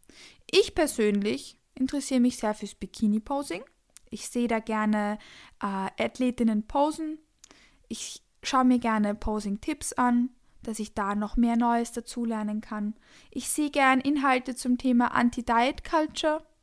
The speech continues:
weil mir das ein wahnsinnig wichtiges Thema ist. Und ich sehe gern, wie Frauen und Männer voll draufgehen und richtig schwer trainieren.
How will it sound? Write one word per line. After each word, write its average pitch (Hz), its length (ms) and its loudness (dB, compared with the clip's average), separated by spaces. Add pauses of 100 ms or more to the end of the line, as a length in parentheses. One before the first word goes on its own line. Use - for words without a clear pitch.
(300)
weil 214 100 0
mir 208 140 2
das 202 200 -6
ein 202 120 -4
wahnsinnig 202 440 -6
wichtiges 233 480 -6
Thema 233 400 -2
ist. - 260 -8 (520)
Und 381 180 0
ich 494 120 -2
sehe 339 220 0
gern, 302 440 4 (480)
wie 240 100 -6
Frauen 226 340 4
und 226 220 -4
Männer 208 460 -2 (220)
voll 214 200 0
draufgehen 202 600 -2
und 208 180 -8
richtig 214 300 -10
schwer 180 240 -8
trainieren. 190 520 -8